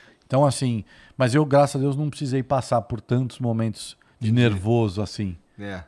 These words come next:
Speaker 1: Entendeu?
Speaker 2: Nervoso
Speaker 1: Porque
Speaker 2: pra dizer o
Speaker 1: realmente,
Speaker 2: mínimo.
Speaker 1: porra, é. Porque depois, o que que acontece? Ninguém sabe da história.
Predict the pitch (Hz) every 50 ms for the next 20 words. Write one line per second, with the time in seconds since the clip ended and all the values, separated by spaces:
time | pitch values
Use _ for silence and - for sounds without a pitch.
0 | _ _ _ _ - 107 101 104 107 117 117 107 - 123 113 110 101 98 113 123
1 | 117 110 107 113 120 117 110 117 117 113 113 113 113 110 110 139 127 117 - -
2 | - 156 127 107 104 95 - _ - 131 - - 208 190 240 240 214 202 156 -
3 | - 185 202 185 143 113 98 - - - - _ - - 165 147 175 160 143 147
4 | 131 107 131 117 107 135 147 160 165 170 180 180 143 - - 147 139 131 120 113
5 | 101 107 98 - - - - 82 90 -